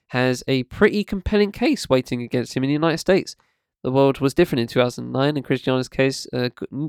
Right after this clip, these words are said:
got neatly brushed under the carpet, and everyone moved on. The scrutiny that social media, uh, social media's,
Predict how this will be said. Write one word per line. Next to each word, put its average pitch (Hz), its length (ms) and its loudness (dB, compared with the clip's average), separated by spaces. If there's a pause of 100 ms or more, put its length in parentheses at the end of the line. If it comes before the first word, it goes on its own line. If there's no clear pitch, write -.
got 135 160 2
neatly 254 460 2
brushed 160 420 4
under 151 180 -2
the 151 80 -2
carpet, 120 460 -2 (340)
and 113 120 0
everyone 127 360 0
moved 120 300 -4
on. - 160 -12 (540)
The - 80 -6
scrutiny 170 560 2
that 151 160 2
social 156 320 2
media, 139 460 2 (100)
uh, 127 160 -4
social 147 320 0
media's, 135 420 0